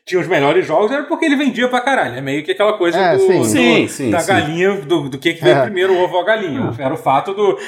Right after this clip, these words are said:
Speaker 3: É.
Speaker 1: PlayStation dois já ter sido, ter saído antes, ter sido em, em cima do sucesso do PlayStation, que foi um bagulho absurdo,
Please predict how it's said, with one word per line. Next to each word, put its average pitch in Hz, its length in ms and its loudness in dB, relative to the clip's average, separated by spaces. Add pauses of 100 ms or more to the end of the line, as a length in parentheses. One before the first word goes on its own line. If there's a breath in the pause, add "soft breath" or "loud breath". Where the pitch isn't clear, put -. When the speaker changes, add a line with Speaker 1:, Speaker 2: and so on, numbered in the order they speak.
Speaker 3:
É. - 140 0
Speaker 1:
PlayStation 180 480 -2
dois 165 160 0
já 170 100 2
ter 175 140 -2
sido, 170 380 0
ter 156 140 -6
saído 180 360 -4
antes, 254 320 -2
ter 185 140 0
sido 180 400 -8
em, 175 40 -6
em - 20 -10 (400)
cima 170 220 -6
do 143 80 -8
sucesso 151 580 -6 (260 loud breath)
do 147 100 -8
PlayStation, 147 520 -2
que 147 120 -6
foi 143 160 -6
um 143 100 -4
bagulho 135 520 0
absurdo, 214 840 -2